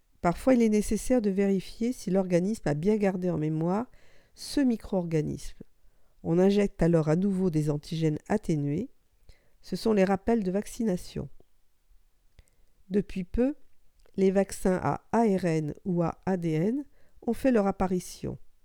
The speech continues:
Le principe est le même, à la différence que l'on n'injecte qu'une partie du micro-organisme responsable de la maladie,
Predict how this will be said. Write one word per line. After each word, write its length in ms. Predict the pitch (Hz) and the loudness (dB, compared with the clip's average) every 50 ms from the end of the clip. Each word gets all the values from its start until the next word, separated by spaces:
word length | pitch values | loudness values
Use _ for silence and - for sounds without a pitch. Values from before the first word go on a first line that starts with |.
| _ _ _ _ _ _ - _ - _ - _ _ - - | _ _ _ _ _ _ -20 _ -20 _ -20 _ _ -10 -8
Le 100 | 165 151 | -6 -4
principe 460 | - - 160 160 - - 214 185 - | 0 0 0 0 0 -4 -6 -2 0
est 80 | 156 | 0
le 140 | 143 143 143 | 0 2 0
même, 300 | 147 160 190 220 247 233 | 0 2 2 2 2 0
à 40 | 180 | 0
la 140 | 160 165 156 | 0 0 -2
différence 680 | 156 185 - - 170 156 160 170 190 233 254 - - - - - _ - _ - - | -4 -6 -6 -2 -2 -2 0 0 -4 -4 -6 -8 -14 -20 -20 -20 _ -20 _ -20 -12
que 80 | - - | -4 0
l'on 140 | 180 185 190 | 2 2 4
n'injecte 520 | 208 196 202 214 208 226 247 226 - - _ | 6 6 6 6 6 4 2 2 0 -8 _
qu'une 200 | - - 302 311 | -2 0 0 0
partie 420 | - - 247 214 - - - 254 208 | 2 -2 -2 -2 -2 -6 -8 -6 -4
du 80 | 202 | -2
micro-organisme 920 | 196 196 190 - - 190 170 165 160 165 160 170 190 214 - - - - | -4 -4 -6 -2 0 0 0 0 -2 -2 -2 -2 -2 -4 -6 -8 -6 -6
responsable 640 | 175 170 196 196 - - 180 175 - - - 196 196 | -4 -2 -2 -4 -4 -6 -8 -8 -4 -2 -2 -2 -2
de 80 | 190 185 | -2 -4
la 120 | 170 165 | -4 -2
maladie, 440 | 160 156 156 156 151 156 - - 175 | -2 -2 -2 -2 -4 -6 -12 -14 -14